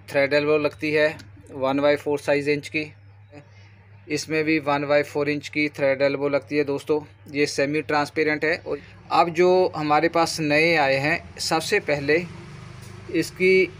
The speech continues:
input पे अगर बात करें और output पे बात करें, तो three by eight size की elbow लगती है, जो बेहतर फ्लो देती है पानी का।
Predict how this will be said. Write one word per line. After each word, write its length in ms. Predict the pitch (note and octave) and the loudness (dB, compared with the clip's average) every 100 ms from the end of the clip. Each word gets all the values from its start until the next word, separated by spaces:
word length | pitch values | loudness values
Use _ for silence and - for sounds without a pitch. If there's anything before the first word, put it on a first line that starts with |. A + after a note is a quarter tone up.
| - | -4
input 380 | D#3+ E3 F3+ F3 F#3 | -2 0 0 0 2
पे 100 | F3 | 2
अगर 180 | D#3 D#3 | 2 2
बात 280 | C#3+ C#3 | 0 0
करें 260 | - D3+ D#3 | 2 2 2
और 240 | - D#3 D3+ | 0 -2 2
output 300 | D3 D3+ D3+ | 2 2 -2
पे 200 | - E3 D3+ | -4 2 2
बात 240 | C3 B2 | 2 2
करें, 200 | C#3+ D#3 | 2 2
तो 360 | D3+ E3+ E3+ E3 - - - - | 4 4 4 2 -6 -20 -20 -6
three 240 | E3 F#3 G3 | 2 2 4
by 240 | E3 D#3+ - | 4 2 2
eight 200 | D#3 E3+ | 2 2
size 400 | - - C#3+ C#3+ | 0 -2 0 0
की 220 | - D#3+ E3 | 0 0 2
elbow 280 | C#3+ C#3+ D3 | 0 2 2
लगती 340 | C3+ A#2+ D3+ | 2 -2 -2
है, 220 | C#3 E3+ G#3+ - - - - - - - - - - | -2 -2 -4 -16 -20 -20 -20 -20 -20 -20 -20 -20 -16
जो 680 | C#3+ D3+ D#3+ E3 E3 E3 - - - C#3+ | 0 6 8 8 8 6 2 -8 -16 -6
बेहतर 440 | C3+ D3+ E3 G3 F#3 | 0 0 4 4 4
फ्लो 260 | E3+ F3+ | 4 4
देती 300 | E3+ E3+ E3+ | 4 2 2
है 120 | E3+ E3+ | 4 4
पानी 300 | D#3+ D#3+ D#3 | 2 2 2
का। 260 | E3 D#3+ | 2 2